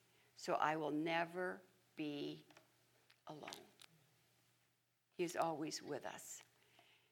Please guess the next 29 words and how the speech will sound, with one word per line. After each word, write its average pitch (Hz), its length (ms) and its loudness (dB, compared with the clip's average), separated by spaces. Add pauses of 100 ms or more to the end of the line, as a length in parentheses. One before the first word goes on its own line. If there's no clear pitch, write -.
(100)
Hebrews 165 420 6
thirteen 156 480 0
five. 143 380 2
You 196 160 6
and 247 100 4
I 190 240 10
were 175 220 4
made 170 500 6
with 156 180 0
the 151 100 2
need 165 460 8
to 180 80 -2
be 156 300 2 (160)
with, 151 500 4 (540)
weren't 165 220 6
we? 196 220 6 (580)
Everywhere 233 360 10
Clint 196 340 4
goes, 151 320 2 (1080)
Bert 175 360 8
goes 139 480 6 (240)
with 165 300 6
him - 300 0 (840)
since - 280 6
he 202 100 8
was 151 200 6
six - 300 2
months 170 240 6
old. 165 320 4